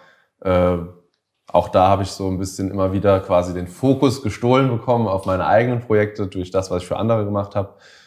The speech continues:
Und jetzt habe ich innerhalb der Corona-Pandemie schon fünfundzwanzig Lieder geschrieben und, ähm, es kommt was Großes und es wird auf jeden Fall der Next bis Übernext Level.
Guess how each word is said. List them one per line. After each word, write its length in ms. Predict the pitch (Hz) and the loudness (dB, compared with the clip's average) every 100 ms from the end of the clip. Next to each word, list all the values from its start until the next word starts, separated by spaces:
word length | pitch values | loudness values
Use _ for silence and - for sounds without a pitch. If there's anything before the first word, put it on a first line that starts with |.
| _ _ _ - | _ _ _ -2
Und 360 | 87 87 87 | 2 2 0
jetzt 580 | 87 95 - - - _ _ _ _ | 2 2 0 -10 -10 _ _ _ _
habe 320 | 90 85 92 | -4 -4 -4
ich 340 | 87 - _ _ _ _ - | -6 -14 _ _ _ _ -4
innerhalb 460 | 98 95 92 87 | 0 2 2 0
der 140 | 92 87 | -2 -6
Corona-Pandemie 960 | 95 87 101 98 90 95 92 92 95 | -8 -4 -2 -2 -2 -6 -6 -4 -4
schon 240 | 98 - - | -6 -10 -6
fünfundzwanzig 720 | 107 92 87 - 87 90 95 | -6 -4 -8 -6 -6 -6 -8
Lieder 280 | 107 107 107 | -4 -2 -2
geschrieben 600 | 101 - 101 95 98 - _ _ | -4 -10 -8 -8 -10 -14 _ _
und, 500 | - 82 80 82 80 - | -6 -4 -4 -6 -8 -8
ähm, 500 | 80 78 85 85 87 _ _ _ _ _ _ - | -6 -6 -8 -12 -18 _ _ _ _ _ _ -12
es 180 | - | -12
kommt 240 | - 87 82 | -4 -6 -4
was 180 | 82 - | -10 -4
Großes 440 | 104 107 107 95 | -2 0 -2 -4
und 120 | 87 | -6
es 180 | 85 - | -6 -6
wird 260 | 82 - _ _ _ _ _ _ - _ - | -8 -8 _ _ _ _ _ _ -14 _ -12
auf 180 | - | -6
jeden 220 | 95 90 87 | -4 -4 -4
Fall 280 | - 85 | -4 -4
der 320 | 85 78 78 78 | -4 -2 -2 -2
Next 540 | 87 95 - - _ | -2 -4 -6 -16 _
bis 500 | 98 90 - - _ | -6 -6 -12 -20 _
Übernext 760 | - 95 92 85 87 - - - | -8 -2 0 0 -6 -8 -20 -12
Level. 600 | 76 76 76 80 101 | -4 -2 -2 -8 -12